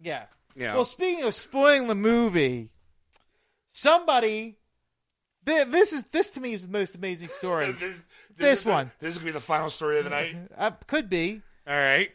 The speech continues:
Speaker 1: Yeah, okay. Anyway, um, apparently a fan of Star Wars, Arthur Charles Roy, didn't wanna, didn't wanna know the movie till he saw it. He didn't wanna be spoiled.
Speaker 2: But yeah,
Speaker 1: Like
Speaker 2: you
Speaker 1: most of, uh, everybody.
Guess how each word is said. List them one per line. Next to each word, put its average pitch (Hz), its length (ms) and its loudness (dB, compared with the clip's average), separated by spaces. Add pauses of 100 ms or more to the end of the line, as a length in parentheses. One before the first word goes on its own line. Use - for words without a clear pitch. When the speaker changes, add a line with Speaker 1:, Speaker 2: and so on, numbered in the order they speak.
Speaker 1:
Yeah, 196 380 -2
okay. 156 280 -4 (500)
Anyway, 208 540 4
um, 214 360 4
apparently 247 640 0 (400)
a - 40 -8
fan 294 420 2
of 247 80 -4
Star 247 420 2
Wars, 165 600 -4
Arthur 240 360 2
Charles 202 500 0
Roy, 147 600 -4 (920)
didn't 311 220 -2
wanna, 269 220 0 (200)
didn't 320 220 -4
wanna 254 180 -2
know 233 300 0
the 196 140 -8
movie 208 280 -10
till 254 260 -10
he 226 120 -10
saw 269 340 -4
it. 147 80 -6
He 170 60 -12
didn't 226 100 -12
wanna 254 180 -10
be 247 60 -10
spoiled. 339 480 2 (240)
Speaker 2:
But 190 160 -18
yeah, 415 200 2
Speaker 1:
Like 349 100 6
Speaker 2:
you 294 40 -2
Speaker 1:
most 339 260 4
of, 202 80 -2
uh, 180 140 2 (120)
everybody. 156 580 -4